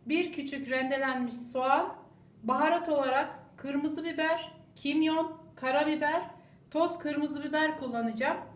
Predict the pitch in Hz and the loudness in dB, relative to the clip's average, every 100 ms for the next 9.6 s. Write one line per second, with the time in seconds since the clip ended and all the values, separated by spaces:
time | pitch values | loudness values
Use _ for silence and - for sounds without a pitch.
0 | - - - - 285 285 359 311 302 302 | -20 -20 -14 -6 -4 -2 -2 -2 0 0
1 | 392 - - - - - - - 226 339 | -2 -6 -20 -20 -20 -20 -20 -8 0 2
2 | 349 320 - 277 - - 285 320 320 330 | 2 -2 -2 -6 -6 4 4 4 2 2
3 | 339 - - 226 311 302 302 285 269 262 | 2 -2 -10 0 2 4 2 0 -2 -2
4 | 254 - 311 339 370 285 277 269 285 285 | -4 -6 -4 -4 0 2 4 4 4 0
5 | 285 294 294 311 285 269 269 269 294 339 | 0 -2 -2 -2 -4 -4 -2 -2 0 0
6 | 359 - - - 262 247 302 320 339 - | 0 -12 -20 -16 -10 -2 2 2 0 -4
7 | 302 - 339 349 339 277 294 330 - - | -6 0 0 0 -2 -4 -4 -4 -6 -18
8 | - - - - - - - 277 285 349 | -20 -20 -20 -20 -20 -20 -6 0 2 4
9 | 339 330 330 339 381 | 4 4 2 -2 -6